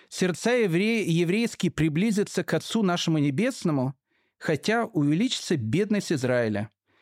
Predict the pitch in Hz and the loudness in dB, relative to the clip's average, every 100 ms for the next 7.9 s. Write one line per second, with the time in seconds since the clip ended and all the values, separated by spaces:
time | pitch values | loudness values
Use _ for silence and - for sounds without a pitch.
0 | _ _ - 139 - 135 120 170 202 190 | _ _ -4 -2 0 2 2 2 2 2
1 | 123 110 117 131 135 - _ _ _ - | 2 2 0 0 -2 -6 _ _ _ -8
2 | 107 131 123 120 - - 110 135 135 123 | -2 0 0 -2 -6 -6 -2 2 2 2
3 | 123 - - - _ - 151 143 104 101 | -2 -6 -20 -20 _ 0 2 2 0 -2
4 | 92 110 _ - - - - - 165 190 | -6 -10 _ -20 -16 -16 -12 -4 -2 2
5 | 240 277 - - - 160 170 175 175 151 | 2 0 -4 -6 -4 0 2 2 0 -2
6 | - 139 175 170 226 240 - 185 190 185 | -4 0 0 2 0 0 -2 -2 0 0
7 | 175 160 175 180 165 - 190 143 104 | 0 0 2 2 0 0 0 0 -2